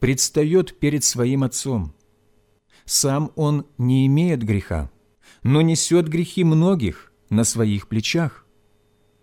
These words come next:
Бог осуждает своего сына, позволяет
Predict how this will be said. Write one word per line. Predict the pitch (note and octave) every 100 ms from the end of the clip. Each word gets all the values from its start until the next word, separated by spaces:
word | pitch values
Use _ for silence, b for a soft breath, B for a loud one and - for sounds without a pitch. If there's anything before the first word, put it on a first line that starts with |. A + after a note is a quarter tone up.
| _
Бог | F#2 E2 F3 F#3+ D#3+ E3+ _ _ -
осуждает | D3 - C3 G#2+ A#2+ F#3+ D#3+ G#2
своего | - G#2+ C3+ D3+
сына, | D3+ - G#3 A2+ C#2+ _ _ _ b b b
позволяет | D3+ B2+ E3+ F3+ G#3 G3 F#3 -